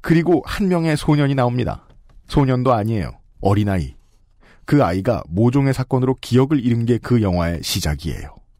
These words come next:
오, 에스에프라더니 이렇게 시작? 그런데 이상합니다.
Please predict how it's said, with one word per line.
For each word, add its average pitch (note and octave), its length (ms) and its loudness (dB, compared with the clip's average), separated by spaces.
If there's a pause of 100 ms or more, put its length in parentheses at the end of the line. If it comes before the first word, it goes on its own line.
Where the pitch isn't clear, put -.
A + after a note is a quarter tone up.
(680)
오, G3+ 440 4
에스에프라더니 F#3 640 0
이렇게 F3+ 220 -4
시작? A3+ 340 0 (800)
그런데 D3 280 2
이상합니다. G2 680 -2